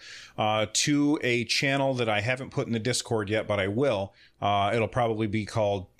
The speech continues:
uh, Aces Tournament. Uh, and then after the first round, we, I'll, I'll make an updated bracket, and then we will continue. I'll post the new bracket and so on.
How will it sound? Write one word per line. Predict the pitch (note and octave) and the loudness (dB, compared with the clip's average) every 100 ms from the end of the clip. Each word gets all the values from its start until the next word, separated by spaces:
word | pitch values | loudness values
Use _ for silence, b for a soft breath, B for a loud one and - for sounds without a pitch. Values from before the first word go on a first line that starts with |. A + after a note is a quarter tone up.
| - | -4
uh, | G#2 G2 | -2 0
Aces | B2+ A#2+ - G2 | 0 0 -2 -4
Tournament. | - G#2+ F#2+ F#2+ F2+ B B B - | -2 -2 0 -2 -4 B B B -6
Uh, | G#2+ G#2+ G2+ | -2 0 0
and | A2 A2+ | 0 0
then | C3 C3 | 0 0
after | C3 C3+ - | 0 -2 -2
the | A#2+ | -4
first | A2 E3 E3+ - | -2 -2 -2 0
round, | D#3 D3+ F3+ F#3 B _ | 0 0 -2 -6 B _
we, | A#2+ C3+ C3 C3 | 0 2 0 0
I'll, | A#2 A#2 G#2+ A2 - | 0 0 -2 -8 -2
I'll | A#2+ A2+ | 0 2
make | B2 A#2+ | 0 0
an | A2+ | -2
updated | C3+ - C#3 C3 A2 | -4 -2 0 0 -2
bracket, | A2 B2 C3+ D#3 D3+ - | 0 0 0 -2 -2 -2
and | A2+ A2 A2 G#2 | 0 0 0 0
then | A2 A2+ | 2 2
we | A#2 | 2
will | A2 | 0
continue. | - A#2+ - C3 B2+ B2+ | 0 -2 0 0 0 0
I'll | G#2 | 0
post | B2 A2+ - | -2 -2 0
the | |
new | G2+ A#2 | 0 0
bracket | A2 G#2+ G#2+ B2 | 2 0 0 -2
and | A#2+ | 0
so | - G#3 G#2+ | 0 2 0
on. | C#2+ | -4